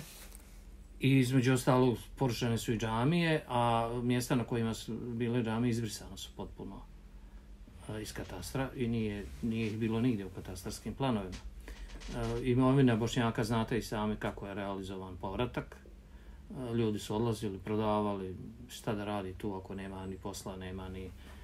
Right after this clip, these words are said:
ambijent u kojem može da živi. Pomenuli smo, evo, simbole koji su vrlo važni, uvijek bili na Balkanu. I, e, meni se činilo da je najvažniji zadatak svakoga ko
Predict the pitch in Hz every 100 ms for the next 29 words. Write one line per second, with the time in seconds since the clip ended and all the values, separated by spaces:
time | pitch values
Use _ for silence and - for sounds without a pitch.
0 | - - - - 110 104 104 - 113 110
1 | 117 110 98 104 107 101 104 104 92 92
2 | 95 104 113 131 120 - 120 104 104 101
3 | 98 98 95 92 - - - - 110 101
4 | 101 101 95 98 95 107 107 104 98 98
5 | 101 110 110 104 92 101 98 92 92 -
6 | 95 98 127 143 - - - - - -
7 | - - 123 123 123 127 123 123 113 113
8 | - 127 120 139 131 143 - 127 147 147
9 | 143 139 - - 127 117 113 110 - -
10 | - - 123 135 156 135 147 127 151 123
11 | 113 107 113 123 123 - 135 127 117 113
12 | 101 - 107